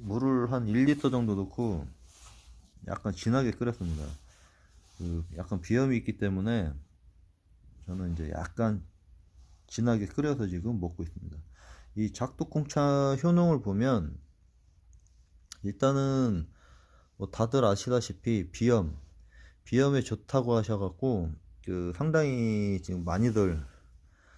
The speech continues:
비염에 지금 많이들 이제 드시는 그런, 음, 건강식품이 되겠습니다. 그리고 뭐 비염뿐만이 아니라 뭐 축농증,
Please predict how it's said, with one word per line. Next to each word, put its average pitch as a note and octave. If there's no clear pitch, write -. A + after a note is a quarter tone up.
비염에 G#2+
지금 E2+
많이들 F#2+
이제 D#2+
드시는 A2+
그런, G2
음, G#2
건강식품이 A2+
되겠습니다. E2
그리고 A#2+
뭐 E2
비염뿐만이 D#3+
아니라 F#2
뭐 E2+
축농증, D#3+